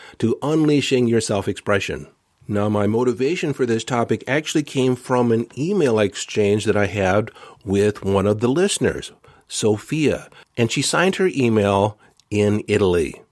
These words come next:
which I thought was significant because many people email me, but they don't <laughs> say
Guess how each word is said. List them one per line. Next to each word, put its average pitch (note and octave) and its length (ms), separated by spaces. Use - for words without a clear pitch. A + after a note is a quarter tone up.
which A2+ 220
I D3 100
thought C3 260
was B2+ 200
significant C3+ 720
because B2 400
many C3 320
people A2+ 380
email A2 360
me, G2 280
but G#2 160
they B2+ 120
don't C3+ 220
<laughs> - 0
say G#2 460